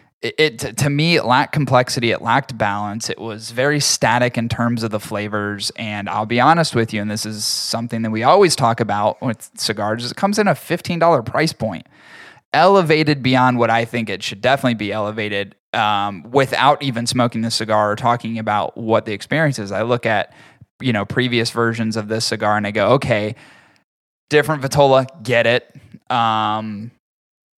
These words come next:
aged in boxes and there's an artistic compo-, which, by the way, I'm just gonna come out and say now, and I'll probably actually put this out our next time we do, uh, what we hate about the cigar industry. I don't fucking care about the art on your boxes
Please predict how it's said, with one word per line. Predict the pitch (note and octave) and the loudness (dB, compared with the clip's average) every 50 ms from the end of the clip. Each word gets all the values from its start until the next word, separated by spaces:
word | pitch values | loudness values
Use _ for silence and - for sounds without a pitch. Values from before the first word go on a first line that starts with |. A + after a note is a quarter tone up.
| _ _ - | _ _ -2
aged | C3+ C#3+ C#3 C3+ C3 A#2+ | 0 0 0 -2 -2 -2
in | C#3 C3+ B2+ A#2+ | -2 -2 -2 0
boxes | C3 B2 A#2+ A#2 - - - - C3 A#2+ A#2+ A#2+ A#2 | 0 2 2 0 0 -2 -2 0 0 0 0 0 -2
and | B2 A#2+ A#2+ | -2 -2 -2
there's | A#2+ A#2+ A#2+ | -2 -2 -2
an | B2+ B2 | 0 0
artistic | A#2 A#2+ A#2+ - D3 C3 - B2+ A2 | 0 0 0 -2 -4 -4 -4 -6 -6
compo-, | - A#2+ A2+ A#2 | -4 -4 -2 0
which, | - D3+ D#3+ - - | 0 0 0 2 2
by | - G#3 G#3+ A3 | 2 4 4 6
the | F#3 E3 | 6 4
way, | C3+ C3 C#3 A#2+ G#2 G#2 - - | 6 6 4 4 4 0 0 0
I'm | C#3 D#3+ F3 | 0 0 2
just | G3+ - | -2 -2
gonna | - G3 F#3 D#3+ | -2 -2 -2 -2
come | - D#3+ C#3+ | -2 -2 0
out | C3 A#2+ G#2 | 0 0 0
and | B2+ - | 0 -2
say | - A#2 G#2+ | -2 -2 -2
now, | G#2 G2+ G2 G2+ G2 F#2+ | -2 -4 -4 -4 -4 -4
and | G#2 G#2+ | -4 -4
I'll | A2+ | -4
probably | B2 - - C#3+ D3 D3+ C#3+ C3+ B2+ A#2 | -4 2 2 2 2 2 2 0 0 0
actually | A2+ A#2+ A#2+ - - G#2+ | -2 -4 -4 -4 -6 -6
put | G#2+ - - A#2 - | -4 -2 -2 -2 -2
this | - A2 - - | -2 -4 -2 -2
out | A2 G#2+ G#2+ | -2 -2 -2
our | G#2 G2+ | -2 -2
next | G#2 G#2+ A2+ A2 - - | 0 -2 -2 -2 -4 -4
time | - A2 A2 A2 | -4 -4 -2 -2
we | G#2 G#2+ | -4 -4
do, | G#2+ A2 G#2 G#2 G2+ | -2 -2 -2 0 0
uh, | G2+ G2 G2 - - - - - - - _ | 0 0 0 -2 -4 -10 -18 -20 -20 -20 _
what | - B2 B2+ G#2 | 0 2 2 2
we | B2 A#2+ | 2 -2
hate | A#2 A#2 A#2 A#2 A2+ | -2 0 0 0 2
about | G#2+ G#2+ G2+ - | 2 0 -2 -2
the | G#2 | -2
cigar | G#2 - A2+ G#2+ G#2+ G#2 G#2+ G#2 | -4 -4 -2 -2 -2 -2 -2 -2
industry. | G#2 F#2+ F#2+ - - G2+ F2 E2+ D#2 - - _ _ _ _ _ _ _ _ _ | -4 -6 -6 -6 -6 -6 -8 -8 -10 -12 -16 _ _ _ _ _ _ _ _ _
I | - C3+ | 0 0
don't | D3 C3+ A#2+ - D#3 D#3 D#3+ E3+ F#3 - - - | 0 0 2 4 6 8 8 6 4 2 -4 -12
fucking | - - - - D#3+ D3+ D3 - D#3+ D3+ D3 C#3 | -18 -18 0 2 2 2 2 0 -2 -2 -2 0
care | - - - C#3 C3+ C#3 C#3 - | 0 2 4 6 6 6 6 4
about | - C3+ A#2+ A#2+ A#2 A#2 - | 2 2 2 2 2 2 0
the | B2 G#2+ - - | -4 -6 -2 0
art | A#2+ A#2+ B2 C3 - - | 2 4 4 4 4 2
on | B2 B2 B2 A#2+ | 0 0 2 0
your | A#2+ A#2+ | 0 -2
boxes | A#2+ - B2 A#2+ B2 B2 - - - A2+ G2 F#2+ F#2 - | 0 0 0 2 2 -2 -4 -4 -4 -4 -6 -6 -8 -12